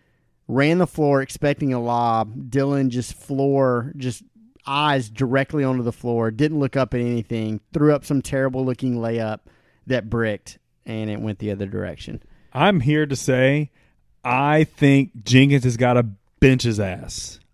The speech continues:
Speaker 2: I am so over it.
Speaker 1: I want him to come off the bench and play eighteen minutes a night, regardless of how well he's doing, and just that be it. And just, like, look, I mean, he just hit a three.
Speaker 2: I don't care.
Speaker 1: But just look to,
Speaker 2: Why
Speaker 1: like,
Speaker 2: can't
Speaker 1: limit
Speaker 2: he
Speaker 1: his role within our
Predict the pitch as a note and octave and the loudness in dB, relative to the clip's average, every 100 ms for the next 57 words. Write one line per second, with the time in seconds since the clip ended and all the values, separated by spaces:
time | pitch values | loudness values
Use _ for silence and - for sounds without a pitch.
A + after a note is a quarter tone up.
0 | _ C3 C#3 B2+ - C#3+ C3+ D3+ F#3 E3 | _ 0 2 2 4 8 10 10 8 6
1 | A2 F2 B2 D3 A3 A3+ E3+ F3 D#3+ D3 | 0 -2 -6 -2 0 2 2 2 2 2
2 | C#3+ B2 B2 B2 A#2 C3+ B2 - B2 A#2 | -2 0 -2 -2 -6 -8 -6 -4 -2 -2
3 | A#2 A2+ A2+ - C#3 C#3 C#3 C3 B2 A#2+ | -2 -4 -6 -6 -6 -4 -2 -2 -2 -4
4 | - A#2+ A2 A2+ G#2+ B2+ A#2+ A2+ B2 B2 | -6 -6 -4 -6 -8 -10 -6 -2 0 0
5 | A#2+ A#2 B2 G#2 - A#2 A#2 A2 A2 G2+ | 0 -4 -8 -6 -4 -2 -2 -2 -6 -6
6 | A2+ A2 G#2+ G#2+ A2 G#2+ G#2 - A2+ A#2 | -6 -4 -4 -6 -6 -8 -10 -8 -8 -4
7 | B2+ C#3 - _ _ _ _ _ A#2 A2 | -2 -2 -4 _ _ _ _ _ -8 -6
8 | A#2 - A#2 A2+ - B2 B2 G#2 D3 D3 | -8 -6 -6 -6 -8 -4 -4 -2 2 2
9 | E3 D#3 D#3+ B2+ D#3+ C3 A2+ - - - | 2 0 0 0 0 0 -2 -8 -16 -20
10 | - _ D#3+ F#3+ G3 G3+ D#3 D3+ D3+ C#3+ | -20 _ -6 -2 2 2 6 4 4 -2
11 | C3+ C#3 D#3 - - E3+ D3 C#3+ C3+ D#3+ | 0 4 4 2 0 4 6 6 4 2
12 | C3+ C#3 D#3 D#3+ D3+ D3 B2 C3+ C#3 C3+ | 2 2 4 4 4 2 2 4 6 6
13 | B2+ B2 - C3 C3 B2 C3 B2+ B2 B2 | 4 0 -4 -2 0 2 0 0 0 -4
14 | - - B2 | -10 -6 -2